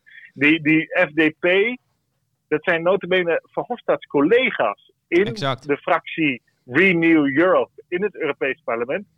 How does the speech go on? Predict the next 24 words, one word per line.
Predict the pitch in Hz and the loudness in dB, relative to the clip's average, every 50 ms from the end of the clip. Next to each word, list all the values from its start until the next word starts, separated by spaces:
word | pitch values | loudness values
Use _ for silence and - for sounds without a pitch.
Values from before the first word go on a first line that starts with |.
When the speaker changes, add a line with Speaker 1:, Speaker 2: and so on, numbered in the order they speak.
| _ - _ _ | _ -20 _ _
Speaker 1:
Die | 151 156 - 180 | -10 -6 -4 -4
F | 190 | -4
D | 170 180 175 170 | -2 -2 -4 -2
P'ers, | - 202 214 254 262 226 - - | -2 -2 -2 0 -2 -2 -4 -8
dat | 175 165 | -12 -6
zijn | - 185 175 | -4 -4 -4
de | 160 | -2
meest | 156 170 170 151 - | -2 -2 -4 -4 -6
brave | - 131 117 139 143 165 185 214 226 226 185 196 185 | -10 -8 -2 0 2 4 4 4 2 2 0 -2 -2
mensen | 165 170 180 196 196 - - 165 - | 0 2 0 0 0 -4 -6 -6 -2
ter | - 160 147 | 0 2 2
wereld. | 143 156 151 135 107 92 87 90 - _ - - _ | 4 4 4 2 2 0 -4 -6 -8 _ -20 -10 _
Eh, | - 127 123 120 117 113 110 117 | 2 2 4 4 4 4 2 0
je | 139 147 139 143 - | 0 -2 -4 -2 -2
kan | - 180 156 | -2 -2 -2
ze | 151 160 | -2 -2
niet | 160 175 226 196 | -2 -2 -2 -2
braver | 175 170 156 160 156 147 - - | 0 2 2 2 2 0 -2 -4
krijgen. | - 147 120 110 - 117 | -2 0 0 0 -2 -4
In | 156 160 151 | -4 -2 0
Duitsland | 165 170 208 233 226 _ 226 208 185 | 2 2 2 0 -2 _ -8 -8 -6
moet | 190 185 - | -8 -8 -6
je | 147 | -6
je | 143 | -8